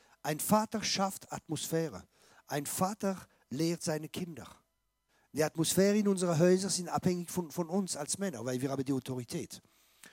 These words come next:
Und die Juden, die lehren ihre Kinder in der Tora.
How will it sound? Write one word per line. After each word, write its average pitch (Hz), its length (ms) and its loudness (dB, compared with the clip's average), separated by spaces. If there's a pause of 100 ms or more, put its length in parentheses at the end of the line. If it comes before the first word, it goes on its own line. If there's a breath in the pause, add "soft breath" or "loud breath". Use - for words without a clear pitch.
(240 soft breath)
Und 139 400 -4
die 156 120 0
Juden, 220 280 8
die 170 100 2
lehren 202 380 4
ihre 180 200 -2
Kinder 175 360 -4
in 139 100 -4
der 131 140 -8
Tora. 180 340 2